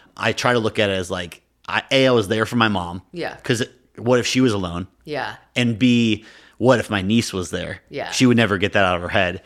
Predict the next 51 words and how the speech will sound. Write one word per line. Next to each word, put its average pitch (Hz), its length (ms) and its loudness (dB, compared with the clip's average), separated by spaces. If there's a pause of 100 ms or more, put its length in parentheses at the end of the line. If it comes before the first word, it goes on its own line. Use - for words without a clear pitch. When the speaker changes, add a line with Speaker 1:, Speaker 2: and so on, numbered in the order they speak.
(300)
Speaker 1:
'cause 131 140 2
it 139 80 6
was 123 120 0
pretty, 117 400 0
you 117 180 0
know, 101 100 0
it 107 60 0
wasn't 104 240 0
the 95 60 -4
best 92 260 -4
scene. 101 240 -2
Speaker 2:
Yes. 160 400 -4
Speaker 1:
So, 151 380 6
but 139 320 2
what 143 200 4 (160)
that 139 300 2
event 127 460 -2
did 98 500 -4
for 123 160 -2
one 135 380 2
year 101 560 0
put 117 160 4
me 110 80 0
on 101 100 -2
a 95 80 -4
really 104 240 2
bad 92 260 0
downward 90 360 -6
spiral. - 360 -10 (220)
I 110 120 0
was 107 120 2
a 101 60 0
very 107 420 2
bad 95 380 -4
person. - 380 -10 (260)
Like, 110 200 0
I 117 120 0
just, 113 280 -2
I 120 120 2
turned 123 440 -2
to 117 380 2
attention 123 500 -2
and 104 120 -2
alcohol. 87 600 -10
Speaker 2:
Yeah. - 100 -20 (160)
Speaker 1:
That's, 113 260 0
that 113 160 0
was 107 100 0
my 110 140 0
coping 104 320 -2
mechanism. 107 480 0